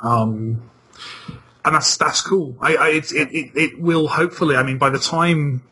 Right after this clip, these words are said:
by the time I'm, <laughs> you know, by the time I'm kind of elderly, there will be genres that are specifically, it's, you know, in the same way as with movies, you know, there are movies that target teenagers, there are movies that target twenty-year-olds, there are movies for seventy-year-olds.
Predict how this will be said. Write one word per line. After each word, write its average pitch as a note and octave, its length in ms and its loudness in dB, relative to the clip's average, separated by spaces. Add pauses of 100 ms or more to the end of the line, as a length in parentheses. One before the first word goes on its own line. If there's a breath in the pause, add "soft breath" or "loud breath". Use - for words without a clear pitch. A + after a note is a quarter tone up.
by C#3 140 2
the C3 80 2
time C3+ 640 0 (140)
I'm, C#3+ 260 0
<laughs> C#3 280 0
you E3+ 120 2
know, D3 140 2
by C#3 120 2
the C#3+ 60 0
time D3+ 320 -4
I'm C#3 380 -2
kind C3 240 0
of B2+ 180 -2 (380)
elderly, C3 520 0 (600 loud breath)
there C#3+ 160 2
will D3+ 200 0
be D3 140 2
genres C#3 540 0
that C3 100 0
are C3+ 60 0
specifically, C3+ 680 0
it's, C#3 240 -2
you D#3 120 2
know, B2 100 2
in C3 160 0
the C3+ 80 -2
same C#3 240 0
way C3 160 2
as B2+ 140 0
with B2 120 0
movies, C3+ 480 0
you C3 120 2
know, A#2+ 60 2
there A#2+ 100 2
are B2 40 4
movies C3 460 2
that C3 120 -2
target C#3 340 -2
teenagers, A#2 520 0
there C3+ 120 2
are A2+ 40 0
movies A#2+ 440 2
that C3 120 0
target C3 340 0
twenty-year-olds, A#2+ 520 0
there A#2+ 120 0
are A#2 100 -12 (100)
movies B2+ 320 2
for B2 340 0 (680 loud breath)
seventy-year-olds. C3+ 960 0